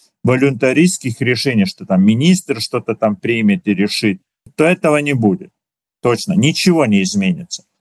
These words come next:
Но если они начнут на-, работать на основании, можно ли изменить какой-то там закон, э,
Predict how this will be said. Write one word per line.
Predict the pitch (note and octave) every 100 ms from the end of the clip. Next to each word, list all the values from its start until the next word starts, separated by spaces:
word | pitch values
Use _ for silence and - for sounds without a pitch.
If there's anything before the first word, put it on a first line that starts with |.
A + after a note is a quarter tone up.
| _ _
Но | B2+
если | C#3+ F3 F3+
они | D#3 D#3+ F3
начнут | D#3+ D3 - D3+ D#3+ -
на-, | D3 C3+ C3 C3 B2
работать | B2+ A#2+ C#3+ D3+ B2 G2
на | A#2
основании, | A2+ - B2 A#2+ C3+ B2+
можно | A2+ B2+ D3+ C3 A#2+
ли | A#2 B2+
изменить | G#2 A2+ A#2+ C3
какой-то | - A2+ B2 A#2+ A2+
там | - A2
закон, | G#2+ A2 G2+ B2+ B2+ A#2 G#2+
э, | G2+ G#2